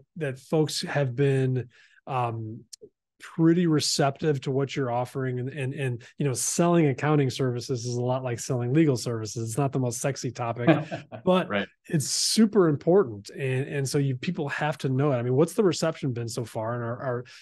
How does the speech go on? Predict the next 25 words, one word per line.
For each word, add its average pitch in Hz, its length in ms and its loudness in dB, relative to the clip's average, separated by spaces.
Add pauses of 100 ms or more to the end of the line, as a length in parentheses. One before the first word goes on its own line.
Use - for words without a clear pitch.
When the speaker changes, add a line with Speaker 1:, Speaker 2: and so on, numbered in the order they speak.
(160)
Speaker 1:
uh, 143 40 -2
is, 139 280 -2
is, 143 260 0
is 147 180 2
this 165 180 4
an 165 60 0
industry 147 360 2
where 139 120 4
you 127 100 0
think 131 340 -6 (500)
that 127 280 -4
you 139 100 -2
can, 123 320 -2
you, 156 240 -4
you 147 120 -4
can 127 120 -2
help 165 280 0
a 143 40 0
lot 120 200 0
of 104 80 -8
folks? - 400 -14 (680)
Speaker 2:
Yes, 123 320 4
a 120 100 2
hundred 139 240 -4
percent. 110 460 -4